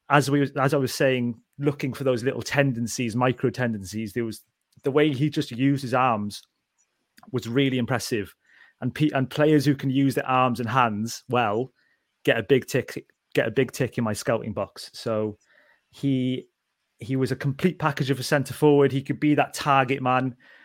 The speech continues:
He was mobile. He was physical. He was quite quick. He had good touch, good awareness, just a complete package. And again, he'll be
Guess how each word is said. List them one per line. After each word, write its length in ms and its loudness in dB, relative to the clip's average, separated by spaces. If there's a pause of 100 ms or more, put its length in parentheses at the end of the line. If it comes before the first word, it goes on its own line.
(160)
He 80 -8
was 120 -4
mobile. 680 8
He 140 0
was 100 -2
physical. 680 2
He 120 0
was 100 -2
quite 280 -4
quick. 480 2
He 140 -2
had 180 0 (220)
good 200 4
touch, 480 2
good 140 4
awareness, 720 2 (640)
just 160 -6
a 40 -8
complete 420 -4
package. 600 -2 (120)
And 360 0 (760)
again, 360 4
he'll 220 0
be 380 0